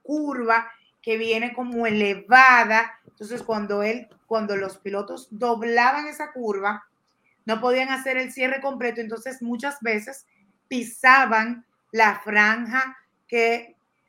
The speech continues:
que es la denominada límites de pista. Entonces, lamentablemente, para Max Verstappen, cerró su vuelta y ahí mismo se acabó el tiempo, le panzaron la bandera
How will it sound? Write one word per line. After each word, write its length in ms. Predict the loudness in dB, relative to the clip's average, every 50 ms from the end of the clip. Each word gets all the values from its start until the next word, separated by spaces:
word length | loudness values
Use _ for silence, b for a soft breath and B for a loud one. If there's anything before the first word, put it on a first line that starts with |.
| _ _ _ _ _ _ _ _
que 240 | -4 -2 0 0 -2
es 140 | -2 -2
la 160 | 0 0 0 0
denominada 500 | 0 -2 -4 -2 -2 0 0 2 0 0
límites 440 | -2 -4 -8 -10 -12 -12 -12 -14
de 80 | -14 -14
pista. 400 | -12 -10 -12 -12 -12 -18 -20 -20
Entonces, 400 | -20 -18 -18 -18 -18 -18 -18 -12
lamentablemente, 1000 | -8 -6 -6 -6 -8 -8 -4 0 0 0 2 0 -2 -2 -2 -4 -6 -8 -10 -14
para 200 | -18 _ -14 -12
Max 280 | -8 -6 -6 -6 -6 -6
Verstappen, 640 | -6 -6 -6 -6 -4 -2 -2 -2 -2 -6 -14 -18 -18 _ _ _ _ _ _ _ _ _ _ _ _
cerró 560 | -20 -6 0 2 4 4 4 4 2 2 0
su 160 | 0 -4 -8
vuelta 420 | -8 -4 -2 -2 -2 -2 -2 -4 -2
y 80 | -2
ahí 160 | -2 -2 -4
mismo 260 | -4 -6 -8 -8 -8 -10
se 200 | -10 -10 -8 -8
acabó 420 | -8 -8 -6 -6 -6 -4 -4 -4
el 160 | -6 -6 -8
tiempo, 400 | -12 -12 -12 -10 -10 -10 -10 -8 -8
le 140 | -8 -10
panzaron 760 | -10 -12 -16 -16 -16 -18 -20 -10 -2 2 4 6 6 6 4
la 100 | 4 2
bandera 640 | 0 0 -2 0 0 2 2 2 0 0 -2 -8